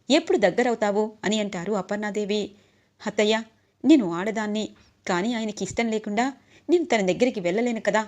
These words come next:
అని అంటుంది. "చూడు కావ్య, వాడి మనసేంటో ఇప్పటికీ నీకు అర్థం కాలేదా? ఎన్ని సమస్యలొచ్చినా నీ దగ్గరికి ఎందుకు దగ్గరగానే ఉంటున్నాడు, దూరంగా వెళ్ళటం లేదు.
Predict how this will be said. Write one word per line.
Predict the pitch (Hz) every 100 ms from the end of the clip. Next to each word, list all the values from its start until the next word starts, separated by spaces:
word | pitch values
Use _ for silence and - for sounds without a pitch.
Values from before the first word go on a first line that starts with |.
| -
అని | 180 208
అంటుంది. | 190 190 214 240 - _ _ _ -
"చూడు | 240 226
కావ్య, | 208 175 214 233 - _ _ 214
వాడి | 240 165
మనసేంటో | 170 226 247 196 220 269 - _ _
ఇప్పటికీ | 254 254 330 320
నీకు | 277 220 190
అర్థం | 170 202 233
కాలేదా? | 220 196 185 220 - _ _ 202
ఎన్ని | 233 302
సమస్యలొచ్చినా | 320 185 220 - 220 202 220 285 - _ -
నీ | 311
దగ్గరికి | 262 190 196 247 233 226 226 _ _ 202
ఎందుకు | 254 330 247 247 262 _
దగ్గరగానే | 190 190 233 226 214 214
ఉంటున్నాడు, | 208 214 208 208 202 - _ _ -
దూరంగా | 277 339 254 208
వెళ్ళటం | 190 208 226 208
లేదు. | 208 214